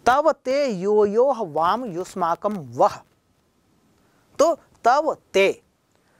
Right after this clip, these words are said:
तो ते का प्रयोग जो है वहाँ पर भी षष्ठी विभक्ति एक वचन में इसका रूप देखने को मिलता है। तो इस तरह से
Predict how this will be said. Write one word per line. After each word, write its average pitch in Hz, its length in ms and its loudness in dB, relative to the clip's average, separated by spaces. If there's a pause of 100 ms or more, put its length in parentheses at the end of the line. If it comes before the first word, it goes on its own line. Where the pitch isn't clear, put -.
(240)
तो 214 60 4
ते 262 260 2
का 240 120 0
प्रयोग 220 280 -2
जो 214 80 -4
है 294 200 0 (260)
वहाँ 208 380 -2
पर 165 120 -4
भी 277 240 -4 (1300)
षष्ठी 202 280 0
विभक्ति 254 420 0 (320)
एक 233 240 4
वचन 185 260 -4
में 214 120 -6
इसका 170 220 -2
रूप 220 200 -2 (240)
देखने 143 300 -6
को 226 120 0
मिलता 143 340 -2
है। 120 200 -12 (180)
तो 202 80 -8
इस 285 220 -2
तरह 208 160 2
से 269 260 -2